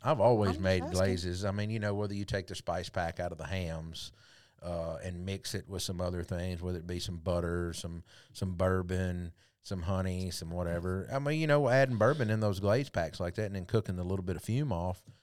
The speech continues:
Speaker 1: I mean, getting a kind of a bourbon glazed ham. Uh, and that's another thing. You can take the maple honey habanero or the brown sugar. I haven't tried it with the cherry, but, you know, take you a little bit of butter,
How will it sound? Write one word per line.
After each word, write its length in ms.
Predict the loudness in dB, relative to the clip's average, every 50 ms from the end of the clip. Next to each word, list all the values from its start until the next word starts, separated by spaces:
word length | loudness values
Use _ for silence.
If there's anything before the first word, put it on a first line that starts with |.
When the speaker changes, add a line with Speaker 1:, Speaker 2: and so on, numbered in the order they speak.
| _ _ _ _ _ _
Speaker 1:
I 100 | -8 -4
mean, 280 | -4 -2 -4 -4 -4
getting 180 | -6 -6 -6 -6
a 60 | -6
kind 200 | -4 -2 -2 -2
of 100 | -2 -4
a 60 | -4
bourbon 360 | -2 0 0 0 0 -2 -4
glazed 340 | -2 -2 0 0 -2 -2 -4
ham. 400 | -4 -4 -4 -2 -2 -4 -4 -6 -10 _ _ _ -20 -20 _ _
Uh, 240 | -4 -2 -2 -2 0
and 140 | -2 -2 0 2
that's 200 | 2 2 2 2
another 240 | 2 2 2 2
thing. 260 | 0 -4 -4 -2 -2 -4
You 80 | -4
can 140 | -2 -4 -2
take 200 | 0 0 0 0
the 60 | -2 -4
maple 300 | -2 -2 -2 -2 -4 -4
honey 240 | -2 -2 -2 -2 -2
habanero 640 | -2 -2 -2 -2 -2 0 0 0 0 0 0 0
or 140 | -2 -2 -4
the 60 | -4
brown 340 | -4 -2 -2 0 -2 -2 -4
sugar. 500 | -6 -4 -2 -2 0 0 0 -2 -2 -4 -8 -14 -2 0 0 0 0 -2
I 80 | -4 0
haven't 300 | 2 4 4 4 2 0
tried 280 | 2 4 6 6 6 4
it 120 | 2 -2
with 160 | -4 -4 -4
the 80 | -6 -6
cherry, 560 | -2 0 2 4 4 4 4 4 4 2 0 -6 -12 -14 -14 -14 -20 _ -16
but, 460 | -4 0 2 2 4 4 2 0 -2 _ _ _ _ _
you 80 | -10 -8
know, 200 | -4 -2 -2 -2
take 260 | 0 0 0 0 0
you 40 | -2
a 20 |
little 80 | -2 0
bit 80 | 0 -2
of 100 | -4 0
butter, 460 | 2 2 4 4 4 2 2 2 0